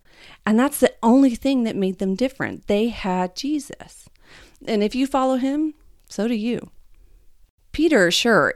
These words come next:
ended up giving big sermons and writing letters that would be in our Bible.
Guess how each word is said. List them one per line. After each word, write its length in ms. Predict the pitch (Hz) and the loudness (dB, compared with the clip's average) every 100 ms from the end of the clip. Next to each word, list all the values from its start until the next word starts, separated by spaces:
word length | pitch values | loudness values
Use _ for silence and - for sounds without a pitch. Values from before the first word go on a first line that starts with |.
| - | 0
ended 340 | 240 240 220 | 2 4 4
up 260 | 160 - - - - - | 2 -2 -10 -20 -18 -6
giving 300 | 202 185 170 | -2 0 0
big 280 | 165 220 226 | 2 0 0
sermons 640 | - 185 165 170 170 185 | -6 -6 -4 -2 -4 -4
and 160 | 160 151 | -6 -4
writing 320 | 165 190 196 | -2 0 0
letters 400 | 170 160 160 156 | 0 0 -2 -4
that 140 | 160 | -6
would 160 | - 156 | -6 -8
be 300 | 175 165 160 | -6 -4 -4
in 200 | - 165 | -6 -6
our 180 | 160 156 | -4 -6
Bible. 600 | 175 135 - - - | -8 -10 -10 -12 -14